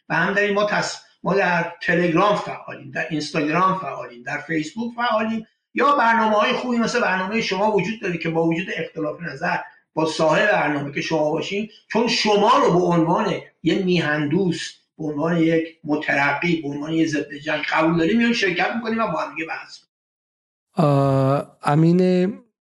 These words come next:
Speaker 2: خالقی میگه نماینده قبلی شهر ما انواع دزدی‌ها رو کرد و نماینده فعلی هم جدا از اتهامات مالی دستور به اقدام به آدم ربایی کرده.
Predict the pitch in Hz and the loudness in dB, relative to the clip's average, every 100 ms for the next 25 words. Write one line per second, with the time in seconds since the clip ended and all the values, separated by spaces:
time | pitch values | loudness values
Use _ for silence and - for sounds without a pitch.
0 | _ - - 151 143 160 160 170 160 143 | _ -8 0 4 4 4 4 6 4 4
1 | 151 170 143 160 160 170 156 165 147 143 | 2 2 2 2 2 2 4 4 4 2
2 | 156 151 131 135 175 190 185 175 156 147 | 4 4 4 4 2 2 2 2 4 2
3 | 139 143 165 - 156 147 170 151 147 165 | 2 2 2 2 2 4 4 4 4 4
4 | 156 175 135 139 131 135 151 139 131 156 | 2 0 0 2 4 2 2 4 4 4
5 | 170 135 - 170 156 127 151 175 147 - | 4 2 2 2 2 2 2 4 2 2
6 | 175 156 151 156 175 147 113 98 | 2 2 4 4 4 2 2 -2